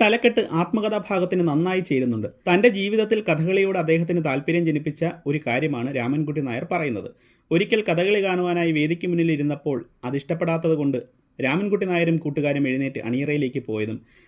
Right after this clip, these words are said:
അവിടെ ഇരുന്ന കോപ്പനാശാരിയുടെ തോരണ യുദ്ധത്തിലെ ഹനുമാന്റെ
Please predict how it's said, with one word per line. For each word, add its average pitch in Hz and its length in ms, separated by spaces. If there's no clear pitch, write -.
അവിടെ 180 220
ഇരുന്ന 190 200
കോപ്പനാശാരിയുടെ 165 960
തോരണ 147 280
യുദ്ധത്തിലെ 165 400
ഹനുമാന്റെ 165 560